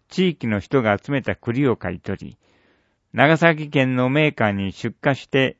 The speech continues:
焼酎にしました。この栗焼酎は口コミで評判が広がり、昨年は八百本を売り切りました。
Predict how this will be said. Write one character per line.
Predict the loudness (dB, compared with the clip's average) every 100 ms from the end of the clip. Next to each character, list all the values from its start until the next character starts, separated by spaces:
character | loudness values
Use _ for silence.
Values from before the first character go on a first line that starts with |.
| _
焼 | -14 2 2 2
酎 | -2 -2
に | -2 -4
し | -8
ま | -12
し | -12 -14
た。 | -18 -18 _ _ _ _ _ _ _ _ _ _ _ _ _ _ _
こ | -2 2
の | 2 2
栗 | 2 2 4
焼 | 4 4 2
酎 | -4
は | -2 -2 -2 -8 _ _ _ -8
口 | -6 -2
コ | 0
ミ | 2 2
で | 0
評 | 2 4 4
判 | 4 0 0
が | -2
広 | -2 -2 0
が | -2
り、 | -4 -10 _ _ _ _ _ _
昨 | _ 4 4 4
年 | 2 2
は | 2 2
八 | 2 -2 0
百 | -2 0
本 | -2 -2 -2
を | -4 -4
売 | -4
り | -4
切 | -2
り | -2
ま | -2 -4
し | -8
た。 | -18